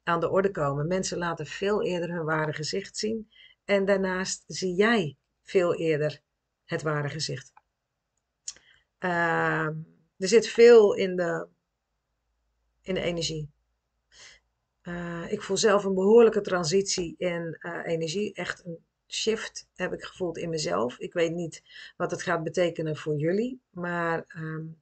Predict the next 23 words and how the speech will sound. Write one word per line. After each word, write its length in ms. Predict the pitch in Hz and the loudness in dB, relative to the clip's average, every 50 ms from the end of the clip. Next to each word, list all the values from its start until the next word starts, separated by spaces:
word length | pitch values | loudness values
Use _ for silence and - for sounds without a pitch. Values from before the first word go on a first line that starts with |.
| _ _ _ _ - - - _ | _ _ _ _ -20 -20 -20 _
voor 180 | _ - 180 175 | _ -8 -4 -2
mij 200 | 185 185 185 180 | 0 0 2 0
was 240 | 185 180 - - | 0 -2 -2 -4
die, 300 | - 180 170 165 151 - - _ _ _ | -6 -6 -6 -6 -8 -10 -14 _ _ _
eh, 240 | - 160 156 160 - - _ | -10 -8 -8 -8 -8 -8 _
enorm. 640 | - 175 170 170 170 165 160 156 156 170 208 247 254 | -2 -2 0 0 0 0 0 2 2 0 0 -2 -4
Ik 80 | 247 | -6
heb 120 | 208 180 165 | -6 -8 -8
hem 100 | 175 - | -8 -8
echt 220 | - 180 - - | -8 -8 -8 -10
gevoeld. 440 | - 156 - - 226 247 269 277 - | -12 -14 -4 0 0 2 2 0 -4
Het 160 | 247 226 - | -8 -8 -6
is 180 | 190 180 - - | -6 -6 -4 -2
wel 360 | 180 165 156 156 151 156 - _ _ _ _ _ _ _ _ | -2 0 0 0 -2 -4 -10 _ _ _ _ _ _ _ _
zeker 420 | _ - - 208 220 220 - 175 156 | _ -2 2 2 2 2 2 0 0
een 200 | 160 160 - - | 0 -4 -6 -6
uur 280 | - 247 240 247 247 226 | -2 2 6 8 8 8
lang 420 | 202 185 170 165 156 156 156 151 | 6 4 2 0 0 -2 -4 -6
is 140 | - 180 - | -6 -8 -8
mijn 220 | 160 160 156 156 160 | -4 -4 -4 -2 0
hele 260 | 180 196 202 190 170 | 2 4 4 4 2
lichaam, 600 | 170 165 160 151 - 156 151 151 151 147 147 151 - _ _ _ _ _ _ _ _ _ _ | 0 -2 -4 -4 -6 -6 -6 -4 -4 -6 -8 -10 -14 _ _ _ _ _ _ _ _ _ _
ehm, 460 | _ 170 170 165 160 160 160 160 160 | _ -8 -8 -6 -6 -6 -6 -8 -8